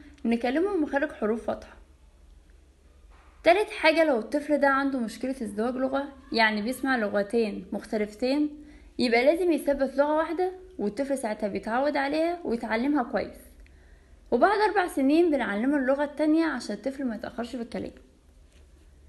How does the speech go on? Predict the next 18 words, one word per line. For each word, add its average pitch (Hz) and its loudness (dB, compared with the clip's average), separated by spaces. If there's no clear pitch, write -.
رابع 381 8
حاجة 349 2
لو 247 2
كان 302 2
عمر 285 -2
الطفل 277 -4
أكتر 262 0
من 202 -4
تلات 277 0
سنين 277 0
وبيتكلم 202 -2
كويس، 269 0
بس 381 2
حصيلة 320 -2
الكلمات 262 -4
عنده 233 0
قليلة 240 0
جدًا 302 0